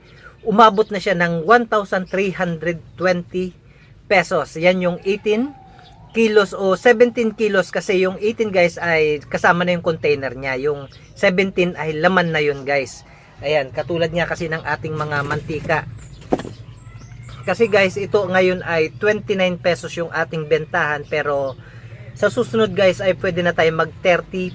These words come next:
pesos kada isang bote ng mantika. Halos wala na tayong tutubuin kasi sa ating mga mantika kung hindi tayo magtataas. At ngayon nga guys ay sasabihin ko sa inyo kung ano ba yung diskarte natin para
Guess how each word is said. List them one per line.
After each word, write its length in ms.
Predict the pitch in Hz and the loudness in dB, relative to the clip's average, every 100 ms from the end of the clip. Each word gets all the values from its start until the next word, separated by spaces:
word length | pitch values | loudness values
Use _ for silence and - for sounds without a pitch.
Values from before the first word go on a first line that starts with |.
| - | 0
pesos 480 | 165 139 175 - - | 0 2 -2 -4 -2
kada 320 | 156 143 165 131 | -2 0 -2 -4
isang 400 | 127 160 156 143 | -2 -2 -2 -4
bote 320 | 139 156 143 | -4 -4 -6
ng 160 | 139 | -6
mantika. 480 | 135 127 - 123 139 | -8 -10 -10 -8 -6
Halos 480 | 113 147 147 147 - | -4 -2 0 -2 0
wala 240 | 160 202 | 2 2
na 80 | 196 | 2
tayong 320 | 190 175 175 | 2 2 2
tutubuin 560 | 180 - 165 160 147 151 | -2 -6 -4 -4 -6 -6
kasi 240 | 151 151 - | -6 -6 -6
sa 240 | 131 135 | -6 -6
ating 220 | - 139 | -8 -8
mga 240 | 131 127 120 120 - - - - - - | -6 -6 -8 -8 -12 -12 -12 -12 -10 -2
mantika 560 | 175 196 208 175 185 165 | 0 0 0 2 2 4
kung 400 | 170 165 160 151 | 4 4 0 -2
hindi 220 | 180 185 | 0 0
tayo 240 | 180 170 165 | 4 2 2
magtataas. 800 | 156 147 135 143 135 131 - - - 165 | -2 -4 -4 -4 -4 -6 -8 -16 -14 0
At 260 | 180 202 | 2 2
ngayon 320 | 185 185 180 175 | 2 -2 -2 -2
nga 80 | |
guys 460 | 143 147 160 180 170 | 0 0 2 0 -2
ay 160 | 131 127 | -6 -4
sasabihin 480 | 151 156 139 143 143 | -6 -4 -4 -4 -6
ko 80 | |
sa 160 | 131 143 | -6 -4
inyo 240 | 123 123 | -6 -8
kung 320 | 120 151 165 165 - - - - | -2 0 0 -4 -14 -20 -14 -4
ano 180 | 180 202 | -2 0
ba 80 | 196 | 0
yung 160 | 196 | 0
diskarte 560 | 180 175 - 160 - 160 | 0 -2 0 -2 -2 -2
natin 400 | 143 135 143 127 | -2 -4 -6 -6
para 320 | 143 135 135 | -4 -2 0